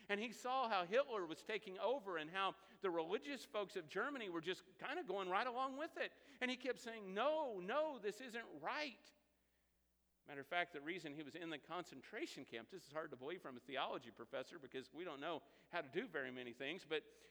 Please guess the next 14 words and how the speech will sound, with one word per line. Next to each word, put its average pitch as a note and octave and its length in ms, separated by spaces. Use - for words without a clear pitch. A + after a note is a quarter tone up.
but D#3 180
he G#3+ 140
was, D3+ 200
he F#3+ 180
was F3+ 300
part A#3+ 180
of F#3 140
a C3+ 60
group E3+ 500
that D#3 180
had E3 120
a C3+ 60
conspiracy E3 720
to A#2+ 140